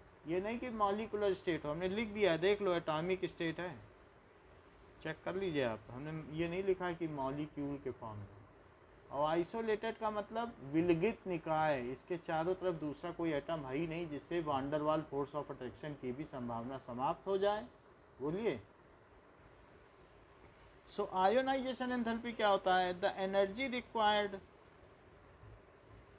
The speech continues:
energy required to pull out,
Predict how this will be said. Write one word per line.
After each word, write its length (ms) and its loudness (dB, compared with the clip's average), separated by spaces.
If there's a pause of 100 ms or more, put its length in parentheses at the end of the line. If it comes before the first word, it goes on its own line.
(480)
energy 1000 -2 (1000)
required 1000 -2 (480)
to 260 4 (2500)
pull 300 -2
out, 320 6